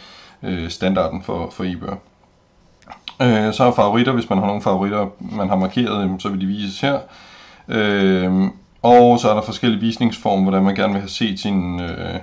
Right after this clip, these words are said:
øh, se sine filer, om man vil se dem i en listeform, eller man vil se det i, øh,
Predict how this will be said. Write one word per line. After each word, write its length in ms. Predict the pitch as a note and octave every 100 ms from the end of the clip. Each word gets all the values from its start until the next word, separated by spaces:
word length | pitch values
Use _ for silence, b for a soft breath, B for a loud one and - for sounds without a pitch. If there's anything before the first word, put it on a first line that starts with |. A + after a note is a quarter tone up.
| - B B B B B -
øh, 400 | - - F2+ E2+ F2+ _ _ - - -
se 240 | - A2
sine 180 | F#2+ G2
filer, 260 | B2 A#2
om 100 | A2+
man 180 | G2+ F#2+
vil 80 | F#2+
se 200 | - A2+
dem 100 | G2
i 40 |
en 60 | F#2+
listeform, 600 | A2+ D#3 E3+ E3+ D3 C3+
eller 140 | B2
man 160 | A#2+ A#2
vil 80 | G#2+
se 240 | - A2+
det 100 | A2
i, 360 | A2+ G#2 G2 F#2
øh, 300 | F2 F2+